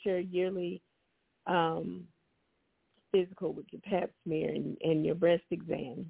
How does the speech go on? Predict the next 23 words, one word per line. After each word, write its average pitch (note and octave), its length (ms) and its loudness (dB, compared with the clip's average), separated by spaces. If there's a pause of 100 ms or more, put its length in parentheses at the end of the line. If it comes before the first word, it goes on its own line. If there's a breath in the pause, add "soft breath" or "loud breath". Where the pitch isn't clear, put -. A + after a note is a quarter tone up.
(140)
and D3+ 280 4
do F3 80 4
your F#3+ 260 4
own F#3 220 0
breast G3 260 -4
exams E3+ 540 -6 (640 soft breath)
yourself. E3+ 680 2 (440)
Just E3 240 2 (400)
be G3 140 0
mindful F3 840 -4 (720)
that, D3+ 340 4
you F3 120 -2
know, E3+ 140 6
and E3+ 100 4
I F3+ 80 4
know E3+ 340 2 (140)
when E3 220 0
we're E3 120 0
young, D#3 400 -2
we D#3+ 160 -4
think, D#3+ 240 -2
you E3 100 -6
know, D#3 340 -4